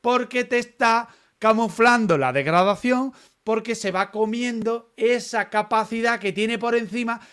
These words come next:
Claro, el coche tal y como sale de la fábrica, el coche te carga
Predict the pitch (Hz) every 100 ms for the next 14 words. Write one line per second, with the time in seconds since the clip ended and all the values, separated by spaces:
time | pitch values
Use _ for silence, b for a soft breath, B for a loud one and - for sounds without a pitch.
0 | B _ 127 135 139 B B - 143 -
1 | 214 165 123 117 117 139 156 175 175 185
2 | 202 190 214 208 208 214 - b b b
3 | - 123 120 - 202 208 160 190 - _
4 | _ _ 135 120 185 190 127 104